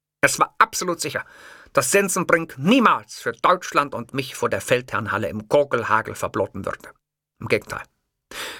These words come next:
Wie zufällig gesellte er sich näher zur Dame Bellini, und wer nicht völlig blind war, konnte sehen, dass trotz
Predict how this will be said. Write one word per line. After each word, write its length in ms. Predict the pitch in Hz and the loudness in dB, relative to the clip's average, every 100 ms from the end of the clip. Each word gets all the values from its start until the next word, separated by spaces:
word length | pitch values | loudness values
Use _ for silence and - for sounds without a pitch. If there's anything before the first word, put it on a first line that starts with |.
| - | -2
Wie 100 | 131 | 0
zufällig 640 | - 185 - 123 - - - | 0 -2 2 0 -2 -12 -8
gesellte 400 | 127 127 139 120 | 0 0 0 -4
er 120 | 120 | -4
sich 220 | 120 - | -6 -4
näher 280 | 120 123 110 | 0 0 -2
zur 180 | - 110 | -4 -2
Dame 280 | - 117 107 | 0 -2 -4
Bellini, 480 | 95 107 123 143 - _ _ - | -4 -4 -4 -6 -10 _ _ -14
und 140 | 110 101 | -6 -4
wer 80 | |
nicht 240 | 90 - - | -4 -6 0
völlig 280 | 131 113 - | 0 0 -4
blind 280 | 117 117 | -6 -4
war, 180 | 95 101 | -6 -6
konnte 260 | - 95 113 | -8 -8 -4
sehen, 320 | - 110 - _ _ | -2 -4 -8 _ _
dass 220 | - - _ | -10 -10 _
trotz 360 | - 117 - | -2 -2 -4